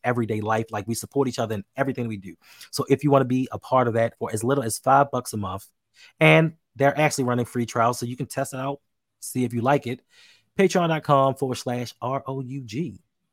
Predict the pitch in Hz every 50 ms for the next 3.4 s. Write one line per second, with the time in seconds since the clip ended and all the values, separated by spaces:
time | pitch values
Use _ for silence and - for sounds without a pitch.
0 | _ _ _ - 175 180 180 165 160 131 143 165 165 113 95 - - - - _
1 | _ - - 139 123 104 95 - - - 175 165 170 - 170 160 117 98 95 -
2 | 101 - - - 170 165 160 165 160 160 - - 147 151 - - _ _ - 185
3 | 196 170 147 160 127 98 90 -